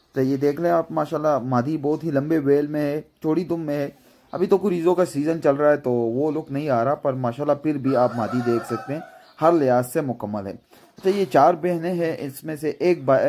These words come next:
बहन जो है वो हमारे प्यारे भाई, उम, उमेर भाई की तरफ चली गई है और तीन बहनें हमारे साथ ही मौजूद हैं। और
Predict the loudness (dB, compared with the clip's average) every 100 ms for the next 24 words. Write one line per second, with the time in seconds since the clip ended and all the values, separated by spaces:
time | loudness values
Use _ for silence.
0 | 2 0 0 0 -2 0 0 0 0 0
1 | 0 -2 -8 _ _ 0 2 4 0 -2
2 | 2 2 4 2 2 -2 -4 -4 -4 -4
3 | -6 -8 _ -2 0 2 2 0 -2 -2
4 | -2 -2 -4 -2 -2 0 -2 -4 -4 -4
5 | 0 0 0 -2 0 2 2 0 -2 -2
6 | -6 -6 -6 -6 -4 -6 -8 _ _ _
7 | 2